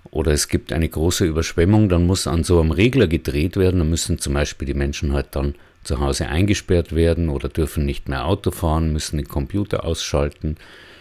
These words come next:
dürfen kein Plastik mehr verbrauchen und zwar immer genau so viel, bis das Hochwasser wieder weg ist und bis es wieder ein bisschen kühler wird, dann kann man wieder mehr Freiheiten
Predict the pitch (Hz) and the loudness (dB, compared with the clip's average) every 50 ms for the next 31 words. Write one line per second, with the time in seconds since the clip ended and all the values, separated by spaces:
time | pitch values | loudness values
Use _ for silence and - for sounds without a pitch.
0 | - - - _ - 78 73 - - 73 71 - 78 76 73 - 73 73 78 - | -20 -20 -12 _ -4 -4 -2 -2 -4 -4 -2 -2 -2 -2 -2 0 0 0 0 0
1 | - - 92 - - 85 85 - - 80 - - 76 76 76 73 - 76 - - | -2 -2 -2 0 2 2 2 2 0 -2 -2 0 0 0 2 2 0 -2 -4 -6
2 | - - - - - - 78 - 95 87 87 58 101 101 107 92 90 87 87 87 | -12 -20 -20 -10 -6 -6 -2 2 2 2 4 4 4 2 2 4 4 4 4 4
3 | 85 90 92 - - - 98 104 110 104 - - - 101 104 107 110 113 110 110 | 4 4 2 2 0 2 2 2 2 0 -2 -2 -2 0 2 2 2 2 0 -2
4 | - - 87 - - - - 78 - - - 98 - - - 87 85 - - 87 | -6 -6 -6 -6 -6 -4 -4 -4 -2 0 0 0 0 2 0 0 0 0 0 0
5 | 73 76 71 73 65 71 92 110 - - - - 120 113 113 113 - - - - | 0 0 0 0 0 0 -2 -2 -4 -8 -6 -2 0 0 0 0 -2 -6 -8 -8
6 | - 85 80 80 78 - _ - 87 78 - - - 78 73 - 90 87 76 85 | -6 -4 -2 -4 -4 -6 _ -4 -4 -4 -4 -6 -6 -6 -4 -2 -2 0 2 2
7 | 76 71 - - - 76 67 - - - 123 123 127 127 101 107 104 107 - - | 0 0 -2 -4 -6 -6 -6 -2 0 2 2 4 4 2 2 2 0 0 -2 -8
8 | - - - - - _ - 76 73 69 - 80 85 78 82 76 80 73 73 76 | -16 -18 -20 -20 -20 _ -8 -6 -4 -2 0 0 2 2 2 0 0 0 2 2
9 | 76 78 73 - - - 73 73 82 78 73 80 73 71 - - - 71 69 | 2 0 0 -2 -4 -4 -2 0 0 0 2 0 0 -2 -2 -4 -4 -4 -4